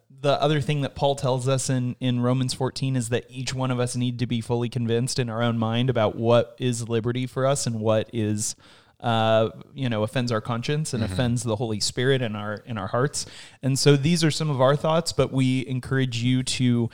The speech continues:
Speaker 1: uh, spend some time in God's Word, especially, uh, the,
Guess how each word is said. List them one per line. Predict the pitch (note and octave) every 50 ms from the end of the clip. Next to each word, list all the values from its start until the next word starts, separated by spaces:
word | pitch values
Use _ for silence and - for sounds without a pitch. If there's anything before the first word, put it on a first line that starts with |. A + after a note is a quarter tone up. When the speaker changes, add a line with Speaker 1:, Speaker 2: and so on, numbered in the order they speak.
| - - - _ _
Speaker 1:
uh, | - B2 B2 A#2+ A#2+ A#2+
spend | - - D#3+ E3 E3
some | D#3+ D#3 D3
time | - D#3+ D#3
in | D3+
God's | C#3+ C#3+ C3+ C3+ B2+ B2
Word, | A#2+ B2+ C#3+ D3+
especially, | C#3+ A#2+ - - - A#2+ - - - C#3 C3 C3 C3 B2+ B2+ B2 - -
uh, | B2+ A#2 A2+ A#2
the, | A2+ A#2+ A#2+ A#2